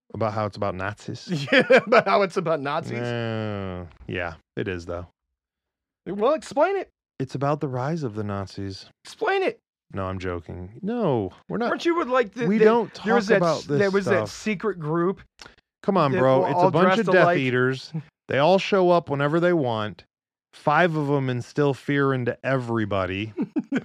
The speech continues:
Speaker 2: Right.
Speaker 1: Come on, bro.
Speaker 2: <laughs>
Speaker 1: I mean, it was unrealistic, but it was really unrealistic when fucking ten dudes showed up and everyone was scared. I'm like, "You
Speaker 2: Right.
Speaker 1: got four thousand soccer fans." Listen,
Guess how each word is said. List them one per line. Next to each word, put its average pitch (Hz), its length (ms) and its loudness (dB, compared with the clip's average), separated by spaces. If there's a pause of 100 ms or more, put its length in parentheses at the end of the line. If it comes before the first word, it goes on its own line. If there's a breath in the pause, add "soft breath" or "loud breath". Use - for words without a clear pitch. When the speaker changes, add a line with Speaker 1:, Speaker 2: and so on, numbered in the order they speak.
(140)
Speaker 2:
Right. 180 380 -2
Speaker 1:
Come 202 160 4
on, 117 260 2
bro. 110 380 0 (340)
Speaker 2:
<laughs> - 360 -8
Speaker 1:
I - 20 -4
mean, 180 240 4
it 254 80 0
was 202 140 0
unrealistic, 170 880 0
but 147 120 0
it 147 60 -2
was 147 180 -2
really 185 320 2
unrealistic 147 720 -2
when 127 160 -2
fucking 127 380 -4
ten 131 260 -4
dudes 120 320 0
showed 113 260 -2
up 107 160 -2
and 107 120 -4
everyone 107 400 -4
was 98 120 -8
scared. 92 480 -6 (760)
I'm 135 80 -6
like, 135 120 0
"You 135 100 -2
Speaker 2:
Right. 165 100 2
Speaker 1:
got 180 180 4
four 175 300 2
thousand 160 480 -2
soccer 147 400 -2
fans." 101 400 -8
Listen, 135 400 -2